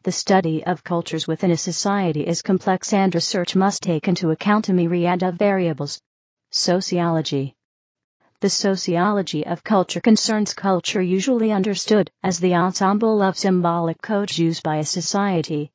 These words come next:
as it is manifested in society. For George Simmel, culture referred to the cultivation of individuals through the agency of external forms which have been objectified in the course of history. Culture in the sociological field can be defined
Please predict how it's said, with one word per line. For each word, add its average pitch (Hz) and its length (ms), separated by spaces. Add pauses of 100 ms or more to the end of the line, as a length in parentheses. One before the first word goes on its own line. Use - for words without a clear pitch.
as 196 200
it 190 120
is 202 180
manifested 170 800
in 147 120
society. 147 720 (680)
For 185 240
George 156 380
Simmel, 160 420 (120)
culture 180 360
referred 180 360
to 175 80
the 160 100
cultivation 175 800
of 180 160
individuals 180 640
through 196 160
the 180 160
agency 190 560
of 180 160
external 185 420
forms 180 480
which 180 160
have 185 160
been 190 160
objectified 180 720
in 160 100
the 156 80
course 185 460
of 190 160
history. 143 500 (1000)
Culture 208 460
in 202 80
the 185 80
sociological 185 1080
field 202 380
can 233 280
be 202 120
defined 185 520